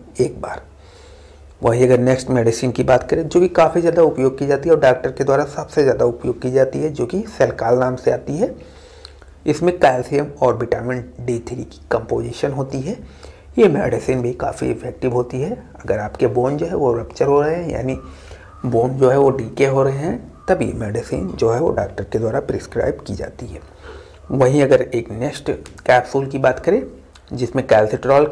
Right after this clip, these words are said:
कैल्शियम कार्बोनेट और जिंक पाया जाता है, ये मेडिसिन भी काफ़ी ज़्यादा इफेक्टिव होती है और कुछ इस तरह से देखने में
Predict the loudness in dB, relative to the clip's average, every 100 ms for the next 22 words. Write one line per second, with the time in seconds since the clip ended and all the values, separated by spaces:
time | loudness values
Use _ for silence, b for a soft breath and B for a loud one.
0 | 2 0 0 -2 2 4 4 2 -4 -2
1 | -2 -2 -4 -10 -6 -4 -4 -2 -2 0
2 | -2 -2 -6 B B B B 0 4 4
3 | 4 0 -2 -2 0 -2 -2 -4 -4 -6
4 | -2 -4 -4 -12 -8 -6 -4 -6 -6 -6
5 | -8 0 0 2 0 0 -6 -8 -2 0
6 | 0 -2 -2 0 0 -2 -6 -6